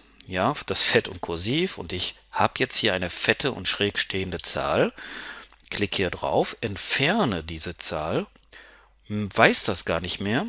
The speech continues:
und beginne nun, meine Zahlen in Zukunft zu tippen und hab dann hier diese alten, bereits ja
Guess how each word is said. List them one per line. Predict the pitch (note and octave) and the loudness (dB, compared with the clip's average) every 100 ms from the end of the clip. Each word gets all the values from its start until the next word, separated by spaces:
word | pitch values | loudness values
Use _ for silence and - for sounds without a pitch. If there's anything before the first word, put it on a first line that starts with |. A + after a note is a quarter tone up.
| - | -6
und | A2+ | -6
beginne | G#2+ B2+ C#3+ F#3 | -6 0 0 0
nun, | F#3 F#3 F#3 | -2 -2 -4
meine | B2+ G#2 F#2+ | -2 -2 2
Zahlen | - F#2+ E2+ E2+ F2 - | 4 4 0 -2 -6 -10
in | F#2 | -2
Zukunft | - - F2 - | -2 -2 -4 -4
zu | G#2 | -2
tippen | - - - F3+ | 0 0 0 -4
und | E3+ A#2+ - | -4 -4 -4
hab | - | -2
dann | - B2+ | -2 -2
hier | A#2+ G#2+ | -2 -4
diese | A2 F#2 F#2+ - | -2 -4 -2 2
alten, | E3 A3+ A2 E2 F2+ _ _ _ _ _ _ _ | 2 2 -4 -8 -12 _ _ _ _ _ _ _
bereits | G2+ F2 F#2 - - | -4 -2 4 6 6
ja | G2+ F2 | 4 2